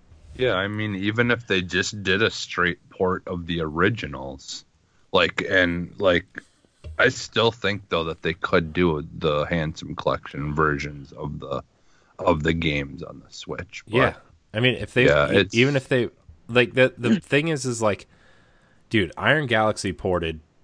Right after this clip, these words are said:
Speaker 2: Borderlands two to the Vita, right? <laughs> There's no reason that that game can't run on Switch. And, like,
Speaker 1: Yeah.
Speaker 2: I know the Vita version wasn't a great version of Borderlands two, but it still was there and still ran, <laughs> right? Like,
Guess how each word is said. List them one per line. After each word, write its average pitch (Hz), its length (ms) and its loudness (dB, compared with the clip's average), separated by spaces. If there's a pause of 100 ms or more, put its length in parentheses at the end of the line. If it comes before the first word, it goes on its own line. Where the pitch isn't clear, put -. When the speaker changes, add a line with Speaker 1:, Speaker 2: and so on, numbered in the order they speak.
(240)
Speaker 2:
Borderlands 92 520 2
two 85 300 -4
to - 120 -10
the 76 100 -10
Vita, 76 400 -12 (180)
right? 87 260 -4 (160)
<laughs> - 160 -12
There's 123 260 4
no 113 180 2
reason 104 400 2
that 85 140 -6
that 82 160 -4
game 85 240 -6
can't 82 220 -10
run 82 180 -8
on 78 160 -10
Switch. - 420 -14 (540)
And, 107 140 -2
like, 104 140 2
Speaker 1:
Yeah. - 100 -4
Speaker 2:
I 110 80 2
know 117 160 4
the 123 100 4
Vita 110 280 4
version 107 400 0
wasn't 95 360 0 (480)
a 95 100 -2
great 87 340 -4
version 107 320 2
of 110 80 -4
Borderlands 123 460 2
two, 135 180 2
but 104 100 2
it 95 80 -4
still 170 340 2
was 82 280 2
there 87 340 0
and 92 260 -4
still 143 280 0
ran, 87 600 -2
<laughs> - 60 -20
right? 113 400 2
Like, 92 300 -4